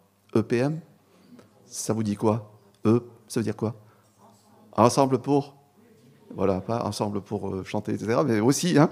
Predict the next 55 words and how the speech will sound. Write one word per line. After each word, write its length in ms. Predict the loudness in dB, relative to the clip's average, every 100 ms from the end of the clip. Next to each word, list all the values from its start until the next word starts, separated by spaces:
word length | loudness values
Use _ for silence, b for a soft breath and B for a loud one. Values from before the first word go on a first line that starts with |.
| B B B
ensemble 320 | 6 8 8 6
pour 160 | 4
multiplier. 640 | 4 2 -2 0 2 2 -2 B B
C'est, 260 | -4 4 6
euh, 120 | 8
la, 120 | 6 4
le 100 | 4
nom 140 | 6
de 40 |
la 80 | 4
pastorale, 540 | 4 2 4 4 4 0 -2
euh, 540 | 4 6 6 6 4 0
régionale. 480 | 0 2 4 2 2 -2 _ _ _ _ _ _ 4
Et 80 | 4
en 80 | 6
fait, 180 | 2 2
on 100 | 0
essaye, 380 | 2 2 2 -2 B B B
je 80 | 0
fais 80 | 2
partie 220 | 2 4
d'un, 180 | 6 6
d'un 120 | 4
comité 420 | 2 2 4 6
où 80 | 6
on 80 | 6
essaye 260 | 2 4 4
vraiment 300 | 6 6 6
de 140 | 4
faire 160 | 2 0
en 60 |
sorte 200 | 0 -2
que 100 | 0
les 160 | -2 -2
églises 220 | -4 -6
puissent 220 | -6 -2
avoir 180 | 2 4
un 80 | 2
peu 140 | 0
de, 120 | -2 0
de 120 | 0
communion 440 | 0 2 2 2 B B B
les 160 | 2 6
unes 80 |
avec 240 | 6 4 0
les 120 | 2
autres. 220 | 2 0 B B
Des 40 | 0
fois, 160 | 4
on 40 | 6
est 40 |
un 60 | 4
peu 260 | 4 4
éloignés, 460 | 6 8 8 6 2 B B -2
hein, 200 | -2